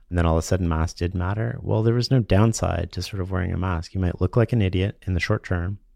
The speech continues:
but there's no downside to it. And I think that those are the things where you just have to think for yourself,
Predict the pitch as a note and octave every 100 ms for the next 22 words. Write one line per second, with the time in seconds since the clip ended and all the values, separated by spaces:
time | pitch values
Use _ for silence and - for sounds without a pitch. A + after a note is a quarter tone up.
0 | _ G#2 G#2+ D3 A2+ F#2 A2 - E2 D#2+
1 | - - - - - - - G2+ G2 G#2+
2 | G#2+ G#2+ F#2+ G2 G2 G2 F2+ - F2 E2+
3 | F2 F2+ E2+ F#2 - D#2+ - - E2 D#2+
4 | E2 _ _ - F2+ - G#2 F#2+ F2+ E2
5 | F2+ -